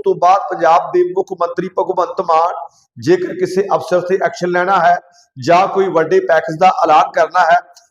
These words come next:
ਫਿਰ ਪੰਜਾਬ ਦੇ ਮੁੱਖ ਮੰਤਰੀ ਭਗਵੰਤ ਮਾਨ ਕਰਦੇ ਨੇ। ਜਿਸ ਤਰ੍ਹਾਂ ਕਿਹਾ ਜਾਂਦਾ ਹੈ ਕਿ "ਨਾਮ ਤੁਮਾਰਾ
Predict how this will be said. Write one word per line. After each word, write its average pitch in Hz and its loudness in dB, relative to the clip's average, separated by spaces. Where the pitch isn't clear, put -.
ਫਿਰ 247 0
ਪੰਜਾਬ 170 2
ਦੇ 190 2
ਮੁੱਖ 185 -2
ਮੰਤਰੀ 180 -4
ਭਗਵੰਤ 175 -2
ਮਾਨ 160 2
ਕਰਦੇ 190 2
ਨੇ। 147 -6
ਜਿਸ 156 -2
ਤਰ੍ਹਾਂ 196 -2
ਕਿਹਾ 185 2
ਜਾਂਦਾ 180 0
ਹੈ 180 2
ਕਿ 190 2
"ਨਾਮ 170 0
ਤੁਮਾਰਾ 185 2